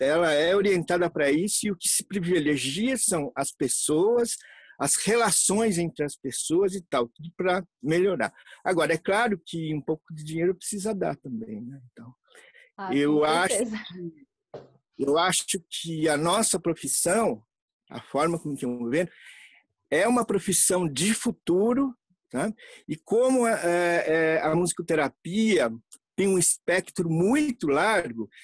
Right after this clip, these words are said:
Speaker 1: eu acho que a gente precisa, sim, se apropriar de diversas ferramentas, entendeu? Ferramentas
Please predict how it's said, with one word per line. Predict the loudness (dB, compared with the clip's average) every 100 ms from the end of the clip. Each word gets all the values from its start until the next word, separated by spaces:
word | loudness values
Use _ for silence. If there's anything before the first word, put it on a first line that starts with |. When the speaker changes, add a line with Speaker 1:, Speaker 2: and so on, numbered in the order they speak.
| -20 _
Speaker 1:
eu | 0 2
acho | 2 0 -2 -4 -6
que | -6 -4
a | -2 0
gente | 0 -2 -4
precisa, | -2 0 2 2 2 2 2 2 2
sim, | 2 2 2 0 -2 -12 -10
se | -2 -2
apropriar | 0 -2 -2 0 2 2
de | 0
diversas | -2 0 2 2 0 -4
ferramentas, | -4 -2 -2 0 -2 -4 -8 -12
entendeu? | -8 -6 -2
Ferramentas | 0 0 2 0 2 0